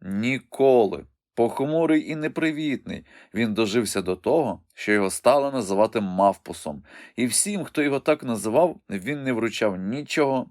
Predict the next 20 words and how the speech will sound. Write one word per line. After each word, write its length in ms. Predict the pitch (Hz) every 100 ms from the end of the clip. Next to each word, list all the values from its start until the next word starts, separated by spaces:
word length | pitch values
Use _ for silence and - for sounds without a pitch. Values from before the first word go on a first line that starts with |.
| -
навіть 420 | 95 110 127 120
маленького 520 | 104 95 98 - 90
клаптика 560 | - 92 101 - 92 95
візитівки. 680 | 90 87 92 76 - - - _ - - _
От 280 | - 202 208
вам 160 | 202 196
і 120 | 143
пояснення. 840 | 143 156 117 101 101 - 90 85 - _ _
Може, 400 | - 127 160 147
тому 460 | 156 170 160 185 208
його 280 | 180 165 175
і 80 | 175
дражнили, 800 | 175 180 160 175 180 135 92 - _ _ _ _
через 400 | 135 127 135 -
те, 440 | 160 175 143 87 -
що 280 | - 127 110
він 440 | 127 151 135 92 _ _ _ _ _ _
не 280 | - 101 113
випромінював 760 | 113 113 113 113 120 113 110 104
радості. 720 | 101 110 113 87 - - -